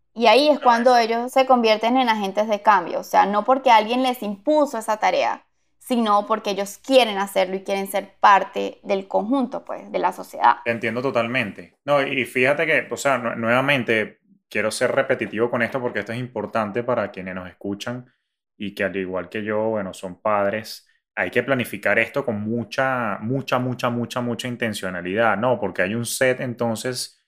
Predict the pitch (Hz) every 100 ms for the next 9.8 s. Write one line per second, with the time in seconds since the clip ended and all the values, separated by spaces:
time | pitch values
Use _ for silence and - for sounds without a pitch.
0 | - 104 92 110 - 107 95 107 110 120
1 | 113 120 113 95 110 117 - 90 92 101
2 | 110 117 98 104 - 104 120 - 147 139
3 | 143 127 90 98 110 107 113 117 - -
4 | _ _ _ _ 101 - 123 120 127 113
5 | 98 98 110 104 123 127 110 98 104 120
6 | - - _ _ _ _ - 113 104 104
7 | 127 123 127 127 131 - 101 120 120 101
8 | 92 92 101 95 101 98 113 123 120 131
9 | 110 95 - 135 110 101 127 -